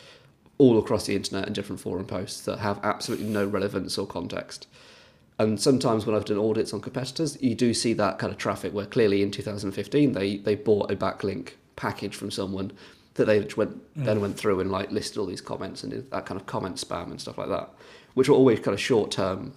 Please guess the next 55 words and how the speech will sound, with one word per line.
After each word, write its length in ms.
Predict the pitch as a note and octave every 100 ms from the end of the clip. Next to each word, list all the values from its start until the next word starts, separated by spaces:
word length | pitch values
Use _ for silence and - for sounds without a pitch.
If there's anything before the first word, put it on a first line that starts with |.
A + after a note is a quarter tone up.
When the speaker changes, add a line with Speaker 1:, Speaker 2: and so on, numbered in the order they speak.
| -
Speaker 1:
hacks 360 | G2 - -
back 220 | - G#2 -
in 80 |
the 60 | A2
day 240 | G2+ F#2+
to 100 | G2+
try 220 | - - G2
and 120 | -
get, 240 | F#2 G2+ G2 - - - - _ _
Speaker 2:
Mm. 360 | - G1+ - -
Speaker 1:
um, 100 | B2 G#2
that 120 | G2
authority 480 | G#2 A#2+ G2+ G2+ G#2
going 280 | G#2 G2
quickly, 480 | G2 B2 - - F2+ - - - -
which 120 | C3 D#3
Speaker 2:
Well, 20 |
I 40 |
Speaker 1:
I 40 | C#3+
think 240 | D#3+ -
Speaker 2:
think 20 |
Speaker 1:
in 120 | C3+ A#2+
the, 80 | - - _ -
did 160 | C#3+
work 280 | G#2+ G#2 -
then, 300 | B2 F2 E2
but 180 | F#2+ F#2
now 240 | A2 G2+
it 120 | F2+ -
just, 300 | G#2+ - -
you 80 |
know, 60 | F#2
you're 320 | - - C3
Speaker 2:
Yeah. 40 | G#2+
Speaker 1:
gonna 120 | G2+
penalise 400 | - G#2 F#2 -
for 80 | A2
that. 200 | G#2+ -
So, 220 | - -
or 260 | - - - - _ _
Speaker 2:
Well, 100 | D#3+
I 20 | D#3+
was 100 | D3+
gonna 160 | F3
say, 180 | - D#3+
just, 300 | C3 D#3+ -
just 220 | E3 C#3
to 80 | D3
sort 200 | - D3
of 80 | C3
also 480 | C#3 - B2 A#2 A#2 - _ _ _ -
loop 240 | D3+ C#3+
back 240 | - B2+ C3
round 480 | B2+ A#2+ A2+ A2+ -
to 500 | - A#2+ A#2 A2 A2